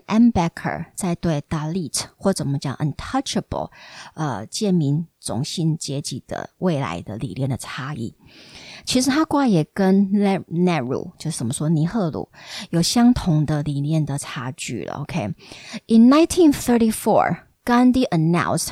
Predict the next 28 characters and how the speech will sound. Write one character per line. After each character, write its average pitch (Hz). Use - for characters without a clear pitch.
that 175
he 220
would 196
leave 160
the 170
Indian 180
National 170
Congress. 180
But 277
we 277
know 311
that 330
India 233
wouldn't 196
be 170
an 175
independent 202
nation 208
until 165
nineteen 185
forty-seven. 156
When 254
you 392
announce 170
something, -
you 160
tell -
everyone 180